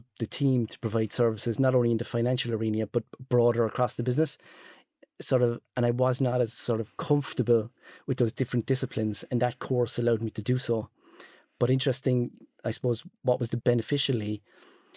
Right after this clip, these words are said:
G L P financially supported me, um, undertake the course.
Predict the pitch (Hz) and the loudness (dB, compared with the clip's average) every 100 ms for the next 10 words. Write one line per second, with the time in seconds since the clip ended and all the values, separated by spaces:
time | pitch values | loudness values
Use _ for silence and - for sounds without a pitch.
0 | - _ _ - 123 120 - 123 113 - | -20 _ _ -2 2 2 2 0 0 0
1 | 123 120 123 113 - - - 131 123 110 | 0 0 -2 -4 -4 -2 0 2 0 0
2 | 113 110 107 _ _ - _ _ - 113 | 0 0 -4 _ _ -20 _ _ -6 -4
3 | 107 107 - 117 113 - 120 - - 113 | -2 -2 -2 -2 -2 0 0 -2 -4 -4
4 | 104 - | -4 -8